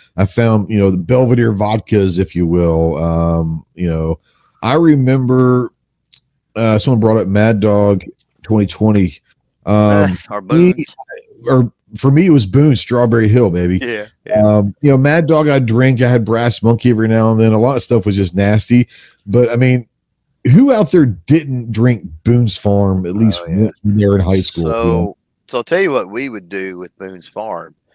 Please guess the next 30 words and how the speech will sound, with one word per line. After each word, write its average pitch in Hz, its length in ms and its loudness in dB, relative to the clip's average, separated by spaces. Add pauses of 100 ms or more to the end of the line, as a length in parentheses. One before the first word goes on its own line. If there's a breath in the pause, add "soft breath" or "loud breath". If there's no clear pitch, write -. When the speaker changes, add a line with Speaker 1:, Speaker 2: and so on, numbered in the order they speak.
(340)
Speaker 2:
Uh, 92 300 -8
we 127 160 -10
would 151 100 -10
get 117 100 -4
a 98 40 -10
bottle 107 320 -6
of 101 100 -12
Boone's 110 240 -18
Farm, 87 360 -12 (840)
and 95 180 -16
we 104 100 -12
would 95 200 -16
go 104 240 -6
out 101 320 -2
to 107 200 -12
the, 95 380 -14
uh, 87 340 -14 (220)
we'd 95 160 -20
go 104 180 -4
out, 101 200 -2 (100)
hang 113 220 -10
out 107 180 -4
at 90 80 -14
the - 80 -20
park 98 360 -8
a - 40 -14
lot. 80 320 -10 (480)
And 107 140 -12
they 95 120 -8
had, 104 460 -4